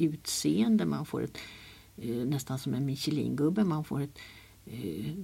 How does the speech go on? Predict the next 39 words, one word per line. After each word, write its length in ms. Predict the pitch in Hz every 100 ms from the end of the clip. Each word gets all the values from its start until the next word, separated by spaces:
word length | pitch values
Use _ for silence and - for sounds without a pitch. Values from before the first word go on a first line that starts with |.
| -
kroppsfett 760 | 185 147 - - - 175 214
som 200 | - 208
sätter 320 | - 170 -
sig 120 | 165 175
på 80 | 175
andra 260 | 165 156
ställen, 560 | 156 175 160 160 165 160
i 160 | 147
nacke 640 | 151 160 - - - 143 151
och 140 | 151
runt 240 | 156 156
höfter, 580 | - 170 - - - 135
och 160 | 135 143
man 160 | 131
får 160 | 135 139
ett 140 | 139
stort 340 | - - 160 -
runt 280 | 139 147 147
ansikte. 880 | 151 143 - - - - - 175 175 - - - - - -
Eh, 180 | 131 139
man 160 | 139
brukar 180 | 143 139
prata 280 | 131 143 127
om 100 | 131
ett 100 | 139
månansikte. 1400 | 143 160 156 123 131 147 143 135 190 185 - - 143 180 - - - - - - -
Man, 220 | 170 160
man 120 | 170
kan 180 | 160 180
se 540 | 170 - - 226 220 196
väldigt 380 | 185 160 165
tydligt 500 | - 208 170 202 214
om 140 | 160 165
det 80 | 160
är 40 |
någon 260 | 156 135 143
människa 480 | 131 135 - 143
som 280 | 131 - 147
har, 300 | 143 131 131